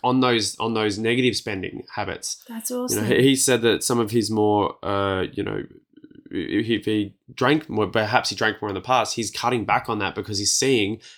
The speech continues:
Speaker 1: how him spending on that is taking money, taking financial resources away from something that's more important to him
Speaker 2: That
Speaker 1: now.
Speaker 2: is
Speaker 1: But because he
Speaker 2: incredible.
Speaker 1: sees it in front of him,
Speaker 2: Yeah.
Speaker 1: because he sees it right there, the hard reality of the numbers on a spreadsheet
Speaker 2: And what it's doing to
Speaker 1: and
Speaker 2: you.
Speaker 1: what it's
Speaker 2: Yeah,
Speaker 1: actually, how
Speaker 2: bank
Speaker 1: it's,
Speaker 2: account.
Speaker 1: how it's actually taking away from his life.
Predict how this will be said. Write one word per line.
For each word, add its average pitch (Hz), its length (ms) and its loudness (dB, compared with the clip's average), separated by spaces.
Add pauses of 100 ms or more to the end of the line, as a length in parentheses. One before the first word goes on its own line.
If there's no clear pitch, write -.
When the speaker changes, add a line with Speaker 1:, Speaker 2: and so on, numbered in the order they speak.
Speaker 1:
how 107 380 2 (180)
him 147 220 2
spending 120 460 2
on 95 140 0
that 101 420 4
is 107 240 -2
taking 117 420 0
money, 104 360 0
taking 117 300 0
financial 104 360 0
resources 101 440 -2
away 113 280 2
from 101 160 -6
something 104 340 -4
that's 98 160 -8
more 104 140 -4
important 107 380 -6
to 101 80 -12
him 98 160 -6
Speaker 2:
That 226 120 -4
Speaker 1:
now. 247 60 0
Speaker 2:
is 240 120 0 (280)
Speaker 1:
But 208 160 -4
because 139 260 4
he 160 80 4
Speaker 2:
incredible. 151 40 2
Speaker 1:
sees 131 360 6
it 127 140 4
in 104 140 -2
front 127 300 2
of 135 100 0
him, 117 300 -6
Speaker 2:
Yeah. 202 240 -6 (320)
Speaker 1:
because 127 220 0
he 143 100 4
sees 135 320 6
it 120 60 4
right 123 400 4
there, 107 420 4
the 107 80 2
hard 131 360 2
reality 120 480 4
of 95 80 -4
the 110 60 0
numbers 113 300 2
on 107 100 2
a 101 40 0
spreadsheet 123 480 0
Speaker 2:
And 98 80 2
what 196 120 0
it's 190 180 -6
doing 180 320 -8
to - 180 -12
Speaker 1:
and - 100 2
Speaker 2:
you. 127 60 4
Speaker 1:
what 127 100 4
it's 127 140 2
Speaker 2:
Yeah, 131 80 6
Speaker 1:
actually, 117 400 4
how 135 220 4
Speaker 2:
bank 143 100 4
Speaker 1:
it's, - 80 -6
Speaker 2:
account. 123 140 0
Speaker 1:
how 131 160 6
it's 135 120 -4
actually 113 540 0
taking 110 380 -2
away 107 280 2
from 113 280 -4
his 95 180 -4
life. 110 400 0